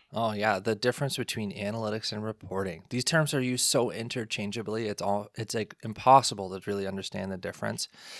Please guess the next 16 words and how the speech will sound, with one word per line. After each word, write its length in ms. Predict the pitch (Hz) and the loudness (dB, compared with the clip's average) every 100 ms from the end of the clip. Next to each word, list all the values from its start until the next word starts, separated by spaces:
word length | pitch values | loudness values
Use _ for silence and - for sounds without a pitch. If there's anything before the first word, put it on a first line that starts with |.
| - - - - | -14 -14 -10 -2
Uh, 220 | 107 104 | 2 2
go 220 | 104 135 | 8 8
to 80 | 127 | 8
Google 260 | 127 123 | 4 4
search 380 | 120 123 113 - | 4 4 4 2
and 80 | 110 | 2
you'll 160 | 104 101 | 0 0
be 340 | 107 87 120 | -4 -4 -4
even 220 | 117 117 | -2 0
more 260 | 107 107 107 | 0 0 -2
confused 680 | 107 101 - 98 95 95 - | -4 -6 -8 -8 -8 -8 -4
by 180 | 92 90 | -2 -2
the 100 | 92 | -6
results, 460 | 92 92 90 - | -4 -4 -6 -6
I 60 | 95 | -10
think. 340 | - 90 - | -8 -8 -8